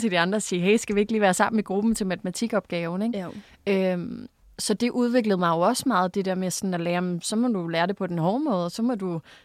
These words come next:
Speaker 1: gøre dit bedste." Og så begyndte jeg også at gøre mit bedste. Jeg har
Speaker 2: Mm.
Speaker 1: aldrig været ligeglad. Øh, det tror jeg også er vigtigt for mig at understrege. Der er jo forskel på, at tingene ikke giver mening for en, og så være fuldstændig ligeglad.
Speaker 2: Hundrede procent.
Speaker 1: Øh, det er ikke, fordi jeg har haft sådan en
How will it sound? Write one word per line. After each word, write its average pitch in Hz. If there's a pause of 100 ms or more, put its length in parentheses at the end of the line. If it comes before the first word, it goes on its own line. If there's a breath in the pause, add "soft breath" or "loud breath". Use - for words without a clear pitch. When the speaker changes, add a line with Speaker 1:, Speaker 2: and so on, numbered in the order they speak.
(180 loud breath)
Speaker 1:
gøre 202
dit 311
bedste." 180
Og 175
så 254
begyndte 247
jeg 277
også 190
at 175
gøre -
mit 175
bedste. 180
Jeg 175
har 196
Speaker 2:
Mm. 180
Speaker 1:
aldrig 247
været 180
ligeglad. 208 (520 soft breath)
Øh, 190
det 240
tror -
jeg 180
også 196
er 226
vigtigt 196
for 190
mig 190
at 175
understrege. 185
Der 180
er -
jo 180
forskel 214
på, - (340 soft breath)
at 190
tingene 208
ikke 185
giver 190
mening 196
for 208
en, 185
og 175
så 208
være 190
fuldstændig 180
ligeglad. 165 (180)
Speaker 2:
Hundrede 233
procent. 185
Speaker 1:
Øh, 190
det 160
er 214
ikke, 202
fordi 220
jeg 190
har 170
haft 180
sådan 190
en 123